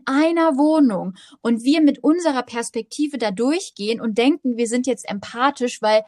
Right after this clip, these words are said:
die tun uns leid und wir denken, wir mit unserem Geld wären glücklicher und es würde es besser gehen. Und die sitzen da und denken, „Alter Schwede, mir geht's übelst gut, ich bin mit meiner Familie zusammen, ich hab jeden Tag Essen,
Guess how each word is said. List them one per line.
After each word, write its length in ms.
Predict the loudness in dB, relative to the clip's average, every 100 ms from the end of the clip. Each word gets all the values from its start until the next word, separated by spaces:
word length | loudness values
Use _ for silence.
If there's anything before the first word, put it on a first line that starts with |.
| _ _
die 80 | -10
tun 300 | -8 0 0
uns 240 | 0 -4 -4
leid 540 | -2 0 0 -2 -8 _ _ _ -4
und 300 | 0 0 0 _
wir 180 | -4 -2
denken, 680 | 2 2 2 0 2 2 2
wir 300 | -2 0 0
mit 160 | 2 0
unserem 460 | 0 0 0 -4 -4
Geld 500 | -2 0 0 -2 -8 _ _
wären 480 | -2 0 0 -4 -6
glücklicher 640 | -2 0 0 -2 -2 -2
und 120 | -4
es 140 | -8 -2
würde 200 | 0 0
es 140 | -2
besser 420 | -4 -4 -4 -6
gehen. 400 | -8 -6 -2 -2 -4 -18
Und 220 | -6 -4 2
die 160 | 2
sitzen 320 | 2 2 2
da 140 | 2 0
und 80 | -2
denken, 380 | -2 -4 -8 -10
„Alter 280 | -6 -4 -4
Schwede, 440 | -8 -6 -6 -2 -2
mir 140 | -2
geht's 200 | -4 -6
übelst 340 | -6 -6 -6
gut, 280 | -4 -2 -2
ich 100 | -4
bin 120 | -2
mit 80 | -2
meiner 220 | -4 -6
Familie 440 | -4 -2 2 2 0
zusammen, 440 | -6 -6 -4 -4 -6
ich 80 |
hab 120 | -8 -2
jeden 200 | -2 -2
Tag 200 | -4 -4
Essen, 460 | -2 0 0 0